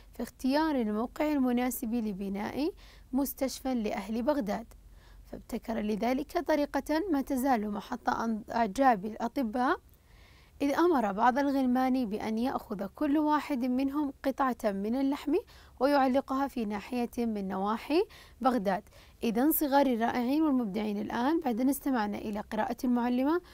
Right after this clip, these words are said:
أريد منكم البحث عن أكبر عدد من الكلمات المختومة بتاء مربوطة. هيا صغاري، امسك الأقلام ونبحث. أريد كلمات مختومة بتاء مربوطة،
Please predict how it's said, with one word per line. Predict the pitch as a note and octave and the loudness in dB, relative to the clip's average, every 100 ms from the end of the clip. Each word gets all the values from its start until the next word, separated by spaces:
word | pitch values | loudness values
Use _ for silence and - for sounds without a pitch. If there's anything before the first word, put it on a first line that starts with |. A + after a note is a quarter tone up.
| - - - | -20 -12 4
أريد | D4+ D4+ | 6 8
منكم | D#4 D4 - A#3 | 8 8 6 2
البحث | A3 F#3+ C#4 - - B3 | 2 2 0 0 -6 0
عن | A#3+ - | 0 2
أكبر | D#4 - A#3 | 0 2 4
عدد | A3 A3 G#3 G3+ | 4 4 2 2
من | B3+ | 4
الكلمات | D4+ - C#4+ C#4 C#4 F4+ - - _ - - - - - - - - - A#3+ | 4 4 4 6 6 4 2 -16 _ -20 -20 -20 -20 -20 -20 -20 -20 -6 0
المختومة | A#3+ A#3+ - D4 C#4 | 2 0 0 2 4
بتاء | G#3+ - A3 B3+ | 2 -4 -4 0
مربوطة. | C#4 D#4+ G3+ F#3+ - - - - - - | 2 2 0 -6 -8 -18 -20 -20 -20 -18
هيا | - G#3 G#3 | -8 -6 -4
صغاري، | - G#3 G#3+ G3+ B3 E4 - - - - - - | -6 -4 -2 -2 -2 -4 -8 -20 -20 -20 -20 -12
امسك | G#3 - A3+ | -10 -10 -8
الأقلام | - A3+ - A3 A3 C4 | -6 -6 -4 -2 0 0
ونبحث. | A#3 G#3+ - - E4 - - - - - - - - - - - - - - - - | -2 -4 -8 -4 -4 -4 -18 -20 -20 -20 -20 -20 -20 -20 -20 -20 -20 -20 -20 -12 -4
أريد | G3+ G#3 A#3+ | -2 -2 -4
كلمات | - A#3 G#3 G#3 B3+ - | -4 -4 -2 -4 -4 -6
مختومة | G#3+ - A#3 A#3 B3+ | -10 -6 -2 0 0
بتاء | G3+ - - C#4+ | -2 -4 -2 0
مربوطة، | C4+ G3+ G3 - | 0 0 -4 -6